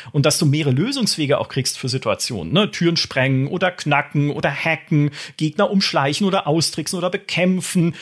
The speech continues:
Toaster reparieren gab es als Skill, ist, ne? Ist ein Wasteland-Klassiker, gab's auch in den Nachfolgern dann. Also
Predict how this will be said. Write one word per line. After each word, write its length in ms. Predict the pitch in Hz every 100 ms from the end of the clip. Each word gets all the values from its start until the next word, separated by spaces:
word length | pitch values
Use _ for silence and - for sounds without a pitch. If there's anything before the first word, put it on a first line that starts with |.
| - -
Toaster 520 | - 247 269 233 202
reparieren 580 | 196 190 175 196 196 175
gab 200 | 160 196
es 140 | -
als 220 | 151 139
Skill, 320 | - 196 208 202
ist, 100 | 156
ne? 140 | 175
Ist 100 | 156
ein 80 | 127
Wasteland-Klassiker, 1040 | 135 185 - 147 139 - 165 165 139 139
gab's 220 | 131 131
auch 80 | 151
in 40 | 135
den 120 | 127
Nachfolgern 560 | 139 - 139 123 127
dann. 240 | 123 143 170 - - -
Also 380 | 135 143 143